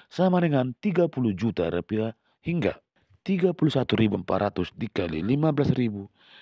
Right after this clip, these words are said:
hingga empat ratus tujuh puluh satu juta rupiah yang didapatkan oleh YouTuber yang bernama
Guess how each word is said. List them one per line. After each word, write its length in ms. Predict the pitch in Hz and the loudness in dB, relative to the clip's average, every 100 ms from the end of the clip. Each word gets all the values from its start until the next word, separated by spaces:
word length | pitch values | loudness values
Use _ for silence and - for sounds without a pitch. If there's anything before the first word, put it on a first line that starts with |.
| _ - | _ -6
hingga 380 | 190 190 180 117 | 0 2 2 0
empat 240 | 104 110 120 | -2 0 0
ratus 140 | - 101 | -2 -10
tujuh 260 | - 180 156 | -2 0 0
puluh 120 | 139 123 | -2 0
satu 280 | 107 - 82 | -2 -2 -4
juta 280 | 113 95 85 | -4 -2 -4
rupiah 400 | 85 95 82 76 - - | -4 -2 -2 -4 -12 -8
yang 220 | 131 180 175 | 0 0 2
didapatkan 580 | 165 143 127 - 117 98 | 2 2 -2 -2 -4 -2
oleh 180 | 107 95 | 0 0
YouTuber 500 | 82 87 120 95 87 | -2 -4 -2 0 -2
yang 180 | 87 80 | -2 -6
bernama 400 | 85 98 87 | -4 -4 -4